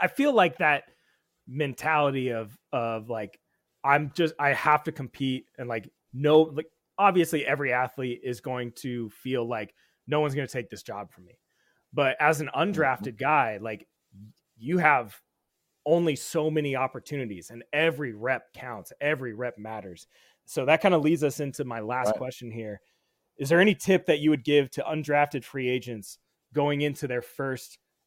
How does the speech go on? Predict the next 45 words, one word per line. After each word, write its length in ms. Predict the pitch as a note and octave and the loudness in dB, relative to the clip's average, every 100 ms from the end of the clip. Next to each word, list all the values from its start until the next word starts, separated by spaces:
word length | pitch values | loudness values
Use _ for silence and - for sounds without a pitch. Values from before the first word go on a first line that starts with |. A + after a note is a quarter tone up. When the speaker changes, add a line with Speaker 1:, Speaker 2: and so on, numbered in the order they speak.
| - | -8
Speaker 1:
N 120 | B2+ | -6
F 160 | A#2+ A#2+ | -4 -4
L 100 | A2+ | -6
training 320 | - A2 G2 | -8 -14 -14
camp? 240 | G2+ F2+ _ _ _ _ _ _ _ _ _ _ _ _ _ _ _ G#2 | -16 -20 _ _ _ _ _ _ _ _ _ _ _ _ _ _ _ 2
Speaker 2:
Man, 300 | B2+ D#3 C3+ | 8 8 8
um, 220 | B2+ B2+ - | 4 -4 6
uh, 240 | C3+ C3 | 10 10
the 100 | A#2 | 10
biggest 380 | A2 D#3 D#3 - | 8 8 8 6
tip 240 | F#3+ F#3 | 6 6
is, 400 | E3 D#3 D3+ C3+ | 6 6 6 4
um, 680 | B2+ C#3 C3+ B2+ A#2 G#2+ G2+ - _ _ _ - | 4 10 10 10 6 -2 -8 -16 _ _ _ 2
to 140 | C3 | 6
go 140 | A2+ C#3 | 10 12
out 240 | D#3 D3+ | 12 12
there 440 | D3 D3 D3+ D3+ B2+ | 8 8 8 8 6
and 200 | A#2 G2+ | 2 6
try 160 | D3 | 8
to 60 | D3 | 8
make 180 | D3 D3 | 6 0
the 60 | |
team 280 | C#3+ D#3+ D#3 | -2 0 2
on 80 | D3+ | 2
special 340 | - D#3+ - - | 4 2 2 -2
teams. 460 | B2 F#2+ F2+ - _ | -4 -4 -8 -20 _
You 100 | G2+ | -2
know, 140 | A2+ A#2+ | 2 8
that 160 | C3 | 8
was 100 | C#3 | 8
my 180 | B2 C#3 | 6 6
first 320 | C#3 C3 A2+ | 8 6 6
goal. 400 | A#2 C#3 B2 F#2 _ _ _ _ - | 8 8 8 2 _ _ _ _ 6
Uh, 280 | B2 A#2 A2 | 10 10 8
of 100 | - | 8
course, 240 | D#3+ E3 | 8 10
they 100 | D#3 | 6
could 120 | C3+ A#2 | 2 0
see 200 | C#3+ C#3 | 6 8
that 120 | B2+ | 8
I 40 | |
could 180 | B2+ G#2+ | 8 4
cover. 340 | C3+ C3 A#2+ | 6 8 8
I 80 | B2 | 8
could, 160 | A#2+ | 6